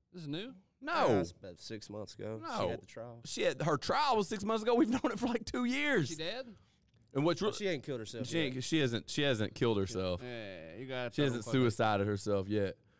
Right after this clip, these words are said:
Speaker 2: But, um, yeah, like, it's, it's, uh, uh, Innocent Joe says, "My an-, my native ancestors called them star people." Yeah, a lot of Native Americans had,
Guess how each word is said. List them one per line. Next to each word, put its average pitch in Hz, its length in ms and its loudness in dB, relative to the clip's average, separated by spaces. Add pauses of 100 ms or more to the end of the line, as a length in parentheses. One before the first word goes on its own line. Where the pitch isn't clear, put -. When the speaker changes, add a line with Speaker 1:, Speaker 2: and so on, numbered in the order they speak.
(140)
Speaker 2:
But, 95 360 0 (1000)
um, 101 520 -2 (1000)
yeah, 139 280 2
like, 110 200 2
it's, 143 300 0
it's, 143 420 -2 (140)
uh, 110 580 4 (400)
uh, 104 300 4 (240)
Innocent 92 260 -2
Joe 95 140 4
says, 92 180 -2
"My 92 240 -2
an-, 101 220 0
my 98 140 0
native 98 260 2
ancestors 95 340 -2
called 92 220 2
them 90 80 -6
star 95 320 2
people." 90 200 -2
Yeah, 95 140 4
a - 20 4
lot 98 200 4
of 95 60 -2
Native 90 360 -4
Americans 92 480 -4
had, 87 240 -6